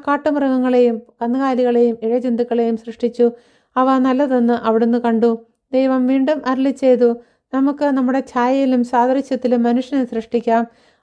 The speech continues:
അവർക്ക് കടലിലെ മത്സ്യങ്ങളുടെയും ആകാശത്തിലെ പറവകളുടെയും നാൽക്കാലികളുടെയും ഭൂമി മുഴുവൻ്റെയും ആ-, ഭൂമിയിൽ ഇഴയുന്ന സർവ്വജീവികളുടെയും മേൽ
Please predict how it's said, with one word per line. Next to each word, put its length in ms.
അവർക്ക് 400
കടലിലെ 420
മത്സ്യങ്ങളുടെയും 1000
ആകാശത്തിലെ 720
പറവകളുടെയും 840
നാൽക്കാലികളുടെയും 1000
ഭൂമി 220
മുഴുവൻ്റെയും 800
ആ-, 120
ഭൂമിയിൽ 640
ഇഴയുന്ന 400
സർവ്വജീവികളുടെയും 1080
മേൽ 200